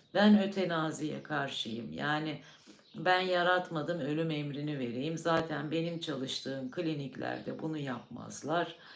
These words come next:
Ee, gittiği yere kadar, e, gittiği yere kadar klinikte, e, duracak. E, ama doktor da umutsuz konuştu.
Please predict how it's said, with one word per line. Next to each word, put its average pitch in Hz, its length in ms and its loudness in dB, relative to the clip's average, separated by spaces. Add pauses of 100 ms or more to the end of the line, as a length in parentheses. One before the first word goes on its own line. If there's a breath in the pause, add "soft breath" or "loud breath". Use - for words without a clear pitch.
(360 loud breath)
Ee, 135 200 -8
gittiği 170 600 4
yere 160 280 6
kadar, 151 460 2
e, 139 280 -6 (2250)
gittiği 151 520 -2
yere 151 240 4
kadar 147 440 -2
klinikte, 151 760 -2 (640 loud breath)
e, 143 220 -8
duracak. 143 760 -4 (160)
E, 127 280 -6
ama 151 560 0
doktor 135 500 2
da 170 100 4
umutsuz 151 680 -4
konuştu. 131 800 -4